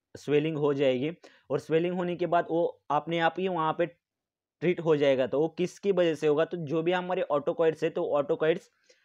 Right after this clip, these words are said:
की वजह से होता है। कैसे? ज-,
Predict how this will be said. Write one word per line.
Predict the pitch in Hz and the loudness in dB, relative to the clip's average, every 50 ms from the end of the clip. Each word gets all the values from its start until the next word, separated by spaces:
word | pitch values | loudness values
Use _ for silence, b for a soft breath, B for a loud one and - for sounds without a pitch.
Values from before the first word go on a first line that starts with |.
| _ _ _ - | _ _ _ -4
की | - | 0
वजह | 175 160 165 151 143 151 | 2 4 4 4 2 0
से | 135 - 165 | 2 4 4
होता | 156 143 127 - 123 | 4 4 2 2 0
है। | 120 113 110 - - | -2 -2 -2 -2 0
कैसे? | 160 170 165 190 196 202 - _ _ _ _ _ _ _ _ _ _ _ _ _ - | 0 2 2 2 0 0 -2 _ _ _ _ _ _ _ _ _ _ _ _ _ -18
ज-, | 120 117 110 143 | -10 -4 -2 -2